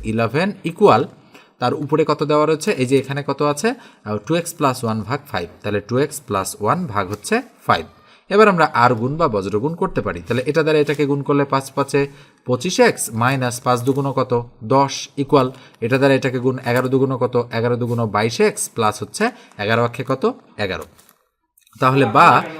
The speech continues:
পঁচিশ এক্স এই টু-, টোয়েন্টি টু এক্স এই দিকে আসলে মাইনাস হয়ে যাচ্ছে, টোয়েন্টি টু এক্স equal to এই যে এগারো, এই টেন এই দিকে আসলে প্লাস টেন হয়ে যাচ্ছে।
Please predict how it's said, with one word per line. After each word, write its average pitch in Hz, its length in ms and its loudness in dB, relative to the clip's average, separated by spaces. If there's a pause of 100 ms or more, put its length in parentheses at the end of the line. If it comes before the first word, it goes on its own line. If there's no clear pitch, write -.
(220)
পঁচিশ 190 460 2
এক্স 196 460 2 (460)
এই 202 100 6 (180)
টু-, - 180 -4 (100)
টোয়েন্টি 170 360 6 (160)
টু 208 120 2 (380)
এক্স 143 180 -4 (320)
এই 147 200 4
দিকে 196 220 0
আসলে 185 160 -2 (100)
মাইনাস 160 300 -2
হয়ে 160 140 2
যাচ্ছে, 156 240 0 (160)
টোয়েন্টি 147 300 2
টু 147 140 0 (100)
এক্স 143 140 -4 (120)
equal 135 280 2
to 135 60 2 (140)
এই 123 100 0
যে 131 60 2 (160)
এগারো, 127 260 4 (180)
এই 147 260 4
টেন 151 140 0
এই 135 180 -2
দিকে 135 200 -2
আসলে 131 180 -4
প্লাস 120 280 -4
টেন 127 240 -4
হয়ে 123 160 0
যাচ্ছে। 120 240 -4